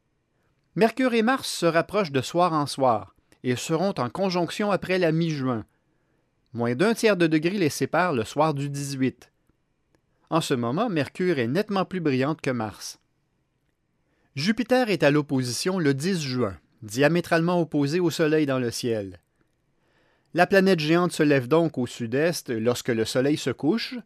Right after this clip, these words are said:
culmine au sud en milieu de nuit et se couche au sud-ouest au lever du jour. L'autre planète géante, Saturne, se trouve en ce moment une trentaine de degrés plus à l'est. Elle suit donc Jupiter dans le ciel,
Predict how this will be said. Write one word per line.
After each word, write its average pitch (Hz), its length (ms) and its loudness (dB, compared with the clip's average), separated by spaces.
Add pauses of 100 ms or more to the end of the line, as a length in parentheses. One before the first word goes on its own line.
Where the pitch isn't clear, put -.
(240)
culmine 196 400 -2
au 156 120 2
sud 147 420 2
en 120 140 2
milieu 151 380 0
de 208 120 2
nuit 214 320 -2 (360)
et 285 80 0
se 220 160 -2
couche 208 300 -2
au 165 60 2
sud-ouest 147 560 0
au 156 120 2
lever 165 280 2
du 147 180 -2
jour. 113 440 -6 (1300)
L'autre 233 320 4
planète 175 380 0
géante, 135 520 -2
Saturne, 147 720 0 (260)
se - 160 -8
trouve 196 260 -2
en 170 80 2
ce 160 160 -2
moment 165 320 0
une 143 140 -2
trentaine 233 420 -2
de 185 100 2
degrés 165 340 -2
plus 196 320 -6
à 165 80 4
l'est. 143 460 -2 (640)
Elle 190 180 0
suit 185 240 -6
donc 151 220 0
Jupiter 139 500 -2
dans 127 140 0
le 113 120 -2
ciel, 180 460 -4